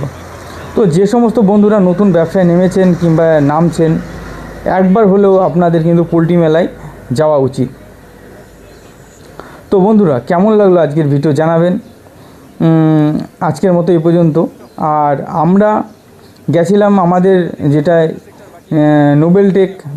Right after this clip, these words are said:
অথবা ইউরো পাওয়ার কোম্পানি, কোম্পানি থেকে আমরা গেছিলাম, আমাদেরও এখানে ওই কোম্পানির স্টল আছে। তো আমরাও পেয়েছি, আমার, আমরা পেয়েছি, আহ, ভালো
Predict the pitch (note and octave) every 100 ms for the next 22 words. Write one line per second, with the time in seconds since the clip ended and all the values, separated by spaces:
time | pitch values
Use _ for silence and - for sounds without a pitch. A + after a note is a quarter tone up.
0 | F3+ G3+ F#3+ E3+ F3 E3+ F3+ F3+ F3+ E3+
1 | E3 D#3+ D#3 E3 E3+ D#3+ D3+ D3 D#3+ D3
2 | D#3 F#3 F4+ - - - - - D3 D#3+
3 | D#3 D3+ D#3+ F#3 E4+ - _ - C#3+ D#3+
4 | F3 F3+ E3 E3 E3 E3 D#3+ - D3+ D#3
5 | D#3 D#3 C#3+ D3+ D3+ D3 - D#3+ D3+ C3+
6 | F3 - - - - - - _ - _
7 | _ - - - E3+ E3 F3 F#3 F3+ F#3
8 | F3+ F#3 F3+ E3 E3 E3 E3 - - -
9 | - - - E3 F3 E3+ F3 E3+ F3 F3
10 | E3+ - F#3 F3+ D#3 D#3 D3+ C#3+ C3 C#3+
11 | D#3 D3+